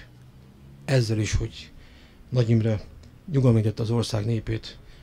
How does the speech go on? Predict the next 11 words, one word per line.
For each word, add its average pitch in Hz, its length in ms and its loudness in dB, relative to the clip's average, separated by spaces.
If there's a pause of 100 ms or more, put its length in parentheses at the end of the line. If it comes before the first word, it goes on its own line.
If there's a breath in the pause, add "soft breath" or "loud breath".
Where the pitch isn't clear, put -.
védte 113 360 -2
a 107 60 -2
vérontástól, 110 840 -2 (280 soft breath)
mert 110 140 0
látta, 107 320 0
hogy 104 140 -4
vége 101 280 -4
mindennek. 101 560 -10 (1200 soft breath)
Reggel 139 300 4
nyolc 139 300 4
órára, 127 440 2